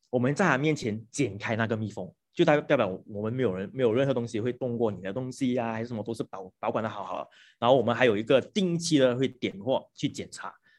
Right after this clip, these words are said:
就今天我们有一个 checklist 说，今天这个物品是，呃，多重，呃，什么样的金，什么，什么金属，我们 check，啊，这个东西还在吗？还在，还在。我们每个人都会定期的去点货，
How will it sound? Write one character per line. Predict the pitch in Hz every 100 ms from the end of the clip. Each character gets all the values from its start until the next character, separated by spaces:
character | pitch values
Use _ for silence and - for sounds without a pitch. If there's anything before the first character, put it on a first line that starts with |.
| _
就 | 160
今 | 143 143
天 | 135 127 -
我 | 110
们 |
有 | 123
一 |
个 | 110
checklist | 139 139 - 123
说， | 127 117
今 | 123
天 | 131 123 - _
这 | -
个 | 131
物 | 143
品 | 127 98 - _ _ -
是， | 147 139 131 120
呃， | 95 92
多 | 143 127
重， | 151 120 - - - -
呃， | 92 87
什 | 104
么 | 113
样 | 127
的 | 127
金， | 123 131 120
什 | 113 95
么， | 98 -
什 | -
么 | 95 101
金 | - 127
属， | 120 101 - _ _ -
我 | 98
们 | 101
check， | 127 -
啊， | 92
这 |
个 | 135
东 | 127
西 | 104
还 | 98
在 | 123
吗？ | 123 113 -
还 | 92
在， | - 98 92
还 | -
在。 | 92 101 92
我 | 95
们 | 113
每 | 120 98
个 | 131
人 | 107
都 | 123
会 | 110
定 | 113 120 113
期 | -
的 | 95 92
去 | - 98 90
点 | - 82
货， | - 90